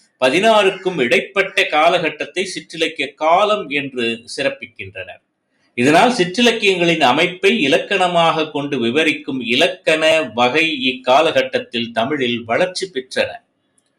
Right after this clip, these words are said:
இதே காலகட்டத்தில் வெண்பா பாட்டியல், நவநீத பாட்டியல், பிரபந்த திரட்டு போன்ற சிற்றிலக்கியங்களின் இலக்கணத்தை கூறும் நூல்கள் எழுந்தன.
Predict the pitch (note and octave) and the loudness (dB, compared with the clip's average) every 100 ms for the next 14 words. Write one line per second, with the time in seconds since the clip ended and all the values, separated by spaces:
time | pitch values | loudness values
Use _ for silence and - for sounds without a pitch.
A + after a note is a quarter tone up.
0 | _ _ _ - A2+ C3+ F3+ B3+ B3 G#3 | _ _ _ -4 0 4 4 4 4 4
1 | G3+ F#3 F3+ F3+ E3+ G3 A#3 F#3 C3+ D3 | 4 0 0 0 0 0 -2 0 -2 2
2 | D#3 D3 - B2+ B2 B2 D3 G3 - - | 2 2 2 0 0 -2 0 0 -4 -18
3 | _ A#2+ C3 D3 E3+ E3 C#3+ C3 B2 A#2 | _ -4 0 2 0 -2 -6 -6 -2 -2
4 | A#2+ A2+ D3 A#3+ - _ - C3+ F3 F#3 | -4 -4 -4 -4 -12 _ -6 -2 0 0
5 | E3+ - C3 D3+ - - A3 C4 _ _ | -2 0 0 0 -4 -4 -4 -4 _ _
6 | _ - D#3 D3+ C3+ A#2+ F3+ F#3 A3+ F#3 | _ -4 -2 0 0 0 -2 -4 0 0
7 | F3 E3+ D#3 D3 C#3 C3+ B2+ A#2+ D3 F#3+ | 0 -2 -4 -2 -2 -4 -4 0 0 0
8 | - F#3+ E3 - D#3 D3 - C3+ C3 B2 | -2 -2 -2 -2 -2 -4 -4 -4 -2 -2
9 | A#2 D3 E3+ C#3 C3+ A2+ A#2+ B2+ F#3 D#3+ | -4 -4 -4 -2 -4 -4 -8 -8 -8 -8
10 | - | -10